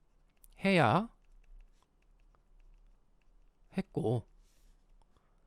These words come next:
一次又一次的受到被拒绝的打击. 一次又一次. 이것도 이제 약간 반복되는 표현이긴 한데,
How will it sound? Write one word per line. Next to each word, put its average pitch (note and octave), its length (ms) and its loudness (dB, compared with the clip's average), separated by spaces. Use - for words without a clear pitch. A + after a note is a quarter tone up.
一次又一次的受到被拒绝的打击. - - -2
一次又一次. D#3 1200 2
이것도 A#3+ 280 2
이제 D#3 200 0
약간 C3 220 2
반복되는 C#3 600 2
표현이긴 A#2+ 420 -2
한데, C3 420 -2